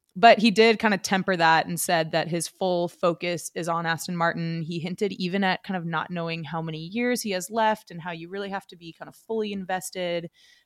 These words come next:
But he also then, again, recently made a comment about how one could be driving till they're fifty. So y-, he's just playing games with us at this point.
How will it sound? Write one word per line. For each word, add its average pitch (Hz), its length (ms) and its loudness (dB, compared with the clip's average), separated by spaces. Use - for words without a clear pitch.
But 175 200 4
he 185 100 -2
also 180 380 0
then, 165 400 -6
again, 160 300 -6
recently 156 360 -8
made 160 180 -4
a 156 80 -4
comment 165 380 -2
about 151 360 -2
how 160 280 -4
one 156 300 -8
could 156 140 -16
be 156 120 -16
driving 151 500 -6
till 156 180 -8
they're 143 160 -8
fifty. 190 500 -4
So 147 280 -2
y-, 262 160 -6
he's 277 300 -2
just 247 260 -4
playing 156 300 -2
games 143 360 -8
with 151 140 -8
us 139 180 -10
at 143 120 -18
this - 160 -10
point. - 340 -10